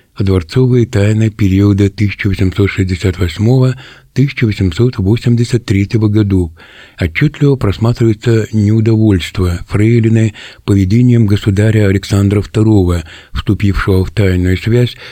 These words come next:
с княгиней Долгорукой, которая была моложе его на двадцать девять лет. Коронованная государыня Мария Александровна, пытаясь скрывать свою осведомлённость об этих отношениях,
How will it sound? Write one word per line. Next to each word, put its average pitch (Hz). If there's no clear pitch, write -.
с -
княгиней 104
Долгорукой, 101
которая 92
была 92
моложе 98
его 131
на 95
двадцать 90
девять 90
лет. 82
Коронованная 127
государыня 101
Мария 104
Александровна, 95
пытаясь 104
скрывать 113
свою 110
осведомлённость 98
об 101
этих 95
отношениях, 98